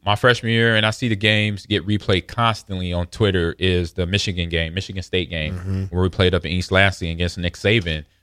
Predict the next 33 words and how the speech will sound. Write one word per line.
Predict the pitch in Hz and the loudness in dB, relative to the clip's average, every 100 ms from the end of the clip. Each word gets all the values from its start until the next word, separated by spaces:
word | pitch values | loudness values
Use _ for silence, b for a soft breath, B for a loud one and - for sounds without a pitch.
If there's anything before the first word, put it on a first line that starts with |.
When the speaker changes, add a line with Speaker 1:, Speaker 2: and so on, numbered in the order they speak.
| - | 0
Speaker 1:
'Cause | 107 | 4
I | |
always | 123 113 - | 6 4 4
tell | 135 131 | 2 2
people, | 95 104 | 0 0
I | |
say, | - 101 | 2 2
"I | 95 | 2
know, | 98 123 117 - | 2 2 2 2
I | 120 | 4
kinda | 175 160 | 4 6
have | 127 110 | 4 2
an | |
idea | 101 98 107 104 | 2 2 2 2
where | 92 90 | 2 0
Nick | 95 - | -4 -4
Saban | 101 95 90 82 - _ _ _ | -2 0 0 -4 -10 _ _ _
got | 107 104 87 | 6 8 6
his | 92 98 85 | 0 -2 0
Bama, | 92 101 90 85 - - 117 127 - _ | 2 2 2 -2 -4 -2 2 2 0 _
<laughs> | - 123 | -20 -2
um, | 95 98 90 90 76 87 | 2 2 0 -4 -8 2
building | 110 104 92 87 92 | 4 4 0 -2 -2
and | 87 | -2
how | 92 90 | 2 2
he | 90 | 2
built | 85 95 87 | 2 2 2
Alabama." | 85 82 92 98 85 78 - | 2 2 2 2 0 -4 -2
And | 90 87 82 | -2 -2 -4
I | 87 | -6
remember | 92 98 110 104 | -4 -4 -2 -2
the | 92 | -2
comment | - 113 117 107 92 90 | -4 -2 0 0 -2 -4